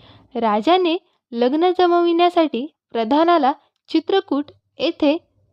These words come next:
भुजध्वज राजाकडे पाठविले. प्रधानाने भुजध्वज राजाची भेट घेतली व त्याला सर्व हकीकत सांगितली. राजा भुजध्वजही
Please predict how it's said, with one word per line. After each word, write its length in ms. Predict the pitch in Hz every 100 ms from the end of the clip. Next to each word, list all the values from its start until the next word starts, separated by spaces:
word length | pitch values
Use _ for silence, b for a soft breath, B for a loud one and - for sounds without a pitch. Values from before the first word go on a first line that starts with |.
| 226
भुजध्वज 540 | 285 311 370 359 381
राजाकडे 640 | 349 254 208 262 330 339
पाठविले. 580 | 349 269 240 240 202 196 202 _ _ _ _
प्रधानाने 640 | 240 233 302 349 339 302 349 _ _
भुजध्वज 760 | 233 208 277 294 381 359 320 294 - _ _ _
राजाची 580 | - 226 220 330 349 311 392 -
भेट 360 | 208 254 285 359
घेतली 340 | 311 277 208 202 _ _
व 80 | 302
त्याला 400 | - 359 320 381 _ -
सर्व 240 | 247 285 349
हकीकत 560 | 339 - 320 302 294
सांगितली. 600 | 285 254 220 208 202 196 208 b b b b -
राजा 440 | 233 226 240 370
भुजध्वजही 960 | 359 269 254 349 339 349 349 359 320